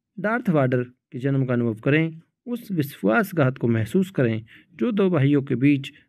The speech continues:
नफरत की ओर ले जाता है और आशा की शक्ति की गवाह बने।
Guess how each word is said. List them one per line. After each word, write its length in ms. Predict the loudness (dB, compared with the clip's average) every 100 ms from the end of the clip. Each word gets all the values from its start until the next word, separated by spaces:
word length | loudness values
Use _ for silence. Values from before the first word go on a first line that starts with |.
| _ -6
नफरत 480 | -6 -2 -4 -4
की 120 | -6 -6
ओर 200 | -4 -8 -8
ले 140 | -4 -4
जाता 280 | -4 -4
है 300 | -4 -4 -6 -10 _ _ _ _
और 360 | -4 -2 -4 -8 _ -8
आशा 280 | -6 -2 -2
की 160 | -2
शक्ति 380 | -2 -4 -6 -8
की 260 | -4 -4 -6 -16 -16 -8
गवाह 380 | -2 0 0 -2
बने। 260 | -8 -10